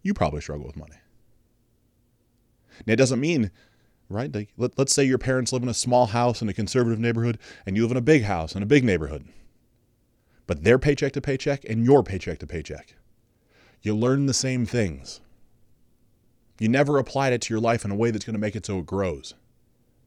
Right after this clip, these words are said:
Let's say the other way. Let's say your parents educated you on how to go out and acquire wealth,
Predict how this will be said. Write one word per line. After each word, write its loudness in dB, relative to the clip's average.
Let's -2
say 4
the 2
other 6
way. 0
Let's 2
say 2
your 2
parents 2
educated 0
you 2
on -2
how -2
to 0
go 2
out 2
and -2
acquire 0
wealth, 0